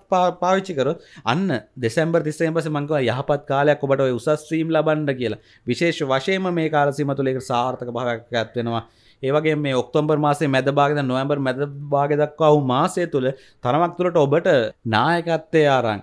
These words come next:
පිරිසක් එක්ක වැඩ කටයුතු කරන්න සිද්ධ වෙන කාලයක්. ඒ තුළ ඔබට ඔබගේ, අර කියන්නේ ඔබත් සමග වැඩ කරන අනිත් අය, විශේෂයෙන්ම ඔබගේ අර සේවක සේවිකාවන්ගේ යම්කිසි ප්‍රබල පිළිගැනීමක් ඇති වෙන කාල සීමාවක් ඔන්න ඔය මාසය.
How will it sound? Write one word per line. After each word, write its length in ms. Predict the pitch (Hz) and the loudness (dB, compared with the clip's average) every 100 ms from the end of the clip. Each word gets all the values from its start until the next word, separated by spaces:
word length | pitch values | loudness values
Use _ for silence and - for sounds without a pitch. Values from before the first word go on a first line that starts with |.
| _ | _
පිරිසක් 520 | - 143 185 185 180 175 | -2 0 0 -2 -4 -4
එක්ක 200 | 165 143 | -2 0
වැඩ 220 | 127 139 | 2 2
කටයුතු 400 | 151 147 147 135 | 0 0 -2 -2
කරන්න 240 | 127 123 120 | -4 -2 -4
සිද්ධ 260 | 113 113 110 | -6 -8 -4
වෙන 200 | 113 107 | -4 -4
කාලයක්. 420 | 101 101 - - - _ 123 | -6 -6 -8 -14 -18 _ -4
ඒ 160 | 135 196 | 0 0
තුළ 200 | 240 185 117 - _ | 2 0 0 -4 _
ඔබට 300 | 120 151 214 | -2 0 2
ඔබගේ, 360 | 156 143 160 139 110 | 2 2 2 2 0
අර 100 | 104 | -2
කියන්නේ 240 | 104 104 | -4 -4
ඔබත් 300 | 113 123 156 | -2 0 0
සමග 220 | - 170 147 | 0 0 2
වැඩ 220 | 120 151 | 2 2
කරන 240 | 180 160 | 0 0
අනිත් 300 | 131 143 147 | 0 -2 0
අය, 140 | 127 107 104 | 0 0 -2
විශේෂයෙන්ම 480 | 113 117 151 160 147 | -4 -2 0 2 2
ඔබගේ 460 | 117 139 156 151 113 - _ _ - | 2 2 2 2 0 -4 _ _ -8
අර 120 | 107 104 - _ _ _ | -4 -4 -6 _ _ _
සේවක 400 | - 127 160 202 196 | -4 2 4 4 0
සේවිකාවන්ගේ 920 | 156 151 139 131 127 120 113 113 113 | 2 0 0 0 0 0 -2 -2 -2
යම්කිසි 440 | 127 143 135 127 107 _ _ | -2 -6 -6 -6 -8 _ _
ප්‍රබල 340 | 110 120 170 | -4 2 2
පිළිගැනීමක් 800 | 165 - 165 170 160 156 151 147 | 2 0 0 0 0 0 -2 -2
ඇති 240 | 127 131 | -4 -2
වෙන 120 | 123 120 | -4 -2
කාල 280 | 120 113 | -2 -2
සීමාවක් 440 | 120 127 120 123 120 | -2 -4 -4 -2 -2
ඔන්න 160 | 120 | -4
ඔය 120 | 123 117 | -4 -4
මාසය. 480 | 107 117 123 107 | -4 -6 -6 -8